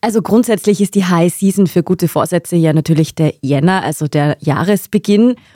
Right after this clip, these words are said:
Und es ist aber in den Augen dieser Creatorinnen ein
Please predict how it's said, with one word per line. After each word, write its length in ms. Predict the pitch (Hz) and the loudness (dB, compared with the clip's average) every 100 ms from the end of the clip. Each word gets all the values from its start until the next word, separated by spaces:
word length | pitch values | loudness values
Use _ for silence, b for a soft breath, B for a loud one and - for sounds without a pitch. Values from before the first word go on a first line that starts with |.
| b - | b 0
Und 540 | 214 214 220 214 - | 4 4 2 -2 -4
es 160 | - 185 | -4 -4
ist 180 | 233 - | -6 -4
aber 380 | 226 233 220 - | 0 0 0 0
in 140 | 190 | 0
den 120 | 185 | 0
Augen 320 | 87 117 214 | 0 0 0
dieser 300 | 190 175 185 | 0 0 0
Creatorinnen 1200 | 170 - 156 160 196 196 165 160 180 202 208 214 190 | -2 -2 0 0 0 0 0 2 2 4 2 0 -2
ein 320 | 165 165 160 | -4 -2 -4